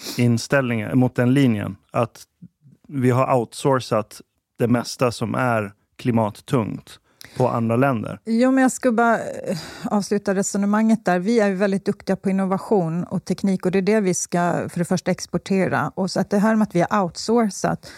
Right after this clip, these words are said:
Speaker 2: jo, men det har vi ju på grund av skatteregler, på grund av alla krav och så vidare. Och nu höjer man kraven. Vad tror ni händer då?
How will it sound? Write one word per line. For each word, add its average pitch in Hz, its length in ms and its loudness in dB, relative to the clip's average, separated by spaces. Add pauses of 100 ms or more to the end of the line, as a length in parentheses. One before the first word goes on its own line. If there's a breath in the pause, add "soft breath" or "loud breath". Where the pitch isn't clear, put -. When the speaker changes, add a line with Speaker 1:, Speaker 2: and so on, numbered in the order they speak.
(340 loud breath)
Speaker 2:
jo, 226 220 4
men 180 140 4
det 160 80 2
har 190 300 4
vi 208 100 -2
ju 302 80 0
på 285 140 0
grund 165 320 0
av 160 40 2
skatteregler, 165 1200 0
på 175 160 0
grund 175 380 2
av 175 120 0
alla 165 220 0
krav 165 560 0
och 170 80 -2
så - 100 -6
vidare. 160 280 2
Och 175 120 0
nu 190 100 4
höjer 196 500 0
man 285 200 0
kraven. - 580 -4 (400 soft breath)
Vad 196 140 0
tror 196 160 2
ni 185 100 4
händer 175 300 2
då? 185 340 -2